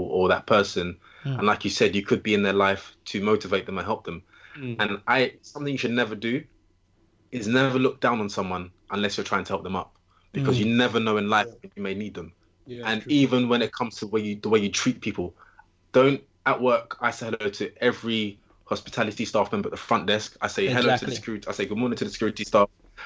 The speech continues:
Speaker 1: I treat them as I'd treat if I spoke to the C E O or any s-,
Speaker 2: Mm-hmm.
Speaker 1: um, any manager. I always like to give them the respect that people deserve.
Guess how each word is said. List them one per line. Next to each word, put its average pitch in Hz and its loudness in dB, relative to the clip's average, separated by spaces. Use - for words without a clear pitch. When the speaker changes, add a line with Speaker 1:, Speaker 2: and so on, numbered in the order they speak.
Speaker 1:
I 90 2
treat - 2
them 113 4
as 104 4
I'd 104 4
treat 113 -2
if 110 -4
I 104 4
spoke - 2
to - -8
the 95 -4
C 104 2
E 98 6
O 80 0
or 85 -4
any 113 2
s-, 127 -2
Speaker 2:
Mm-hmm. 98 0
Speaker 1:
um, 92 2
any 110 0
manager. 98 0
I 98 0
always 113 2
like 113 2
to 107 -8
give 104 -4
them 110 -6
the 104 -4
respect - -2
that - -6
people 104 -6
deserve. 98 0